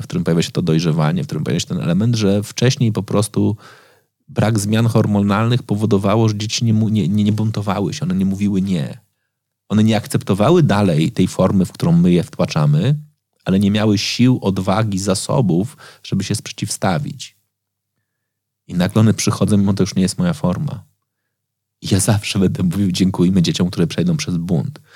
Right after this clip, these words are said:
Znaczy, im szybszy jest bunt, dzie-, dzie-, i, im mocniejszy jest bunt,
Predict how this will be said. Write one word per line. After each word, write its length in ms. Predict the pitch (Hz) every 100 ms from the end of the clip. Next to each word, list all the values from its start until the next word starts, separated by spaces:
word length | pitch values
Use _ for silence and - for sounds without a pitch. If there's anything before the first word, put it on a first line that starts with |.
| - - -
Znaczy, 240 | 147 -
im 200 | - 104
szybszy 420 | - 131 - -
jest 220 | 101 95 90
bunt, 400 | 87 98 95 95
dzie-, 180 | 95
dzie-, 180 | 76 90
i, 420 | - - 98 98
im 100 | 104
mocniejszy 800 | 113 110 - 104 107 131 123 82
jest 220 | 80 78
bunt, 460 | 85 87 98 147